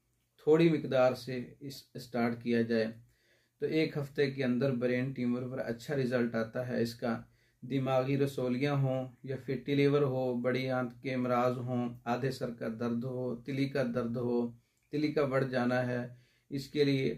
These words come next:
बहुत अच्छा नुस्खा है ये। और जो ब्लड प्रेशर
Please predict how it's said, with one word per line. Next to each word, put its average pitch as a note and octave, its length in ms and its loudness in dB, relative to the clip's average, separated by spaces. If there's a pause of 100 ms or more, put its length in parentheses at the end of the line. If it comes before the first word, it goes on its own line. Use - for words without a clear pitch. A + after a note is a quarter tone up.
बहुत C#3+ 300 -2
अच्छा C#3+ 380 -2
नुस्खा B2+ 380 -2
है B2 200 2
ये। A#2+ 300 2 (480)
और C3+ 420 2
जो C3+ 180 -6
ब्लड A#2+ 320 0
प्रेशर C3+ 420 -4